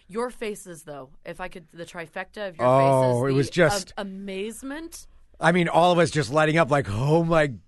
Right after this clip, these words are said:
Speaker 2: God, that just happened right now. <laughs> Holy shit."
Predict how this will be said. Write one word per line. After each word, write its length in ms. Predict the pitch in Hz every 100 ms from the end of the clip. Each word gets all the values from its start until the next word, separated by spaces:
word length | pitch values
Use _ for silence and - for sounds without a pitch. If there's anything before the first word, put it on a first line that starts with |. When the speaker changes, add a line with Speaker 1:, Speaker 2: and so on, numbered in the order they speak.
| _ -
Speaker 2:
God, 380 | 180 151 117
that 220 | 139 127 -
just 440 | - 185 139 -
happened 600 | 110 110 165 - 151 147
right 320 | 143 151 139
now. 500 | 143 151 139 143 120 - - -
<laughs> 240 | - - -
Holy 720 | 185 180 180 185 175 180 165
shit." 680 | - - 180 165 147 -